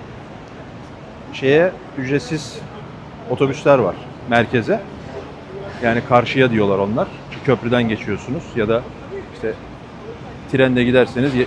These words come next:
denizin altından gibi diyeyim. Herhalde öyle bir yerden geçiyor. Çünkü tünel yani kapalı, göremiyorsun. Denizin altı mı üstü mü bilmiyorum.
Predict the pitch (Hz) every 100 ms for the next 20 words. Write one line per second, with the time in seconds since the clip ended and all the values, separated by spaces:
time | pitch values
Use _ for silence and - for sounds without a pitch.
0 | - 120 120 120 120 117 123 120 117 98
1 | 90 90 104 101 95 120 120 107 92 120
2 | 110 110 104 107 107 98 - - - 123
3 | 117 98 87 92 117 107 92 107 104 95
4 | 87 - - - - - - - 117 117
5 | 117 113 127 120 - 131 113 95